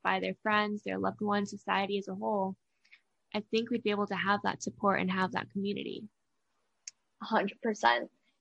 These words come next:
Speaker 2: And I'm sure that you could probably relate to this as well. As much as you and I are people who speak about it all the time and so openly, and we're here to help anybody who may need it,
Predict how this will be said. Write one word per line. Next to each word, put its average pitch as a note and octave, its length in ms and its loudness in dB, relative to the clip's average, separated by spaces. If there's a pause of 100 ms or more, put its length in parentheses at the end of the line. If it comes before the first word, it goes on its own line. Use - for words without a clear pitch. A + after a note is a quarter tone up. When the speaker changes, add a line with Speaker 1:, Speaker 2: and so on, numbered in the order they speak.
Speaker 2:
And A#3 160 8
I'm G#3 140 6
sure G#3+ 480 6 (220)
that G3 160 8
you G#3+ 120 -2
could G#3 200 -4
probably G3+ 480 0
relate G3 380 0
to G#3+ 100 -8
this - 240 0
as F#3+ 160 0
well. B3 340 8
As G#3 180 4
much G3 240 4
as A3 160 -4
you G#3+ 140 6
and G3 120 4
I F#3+ 160 8
are G3+ 120 10
people G#3+ 280 2
who G#3+ 120 0
speak G#3 300 0
about G3+ 260 8
it G#3 180 10 (460)
all A#3+ 160 12
the A3+ 100 8
time G#3+ 360 2
and G#3+ 120 0
so G#3+ 240 4
openly, G#3 460 2
and G3 200 0
we're G#3 120 2
here G3+ 180 0
to G3+ 80 4
help G3+ 280 0
anybody G3 520 -4
who G#3 120 -4
may G3+ 160 0
need - 260 -2
it, C#4 240 10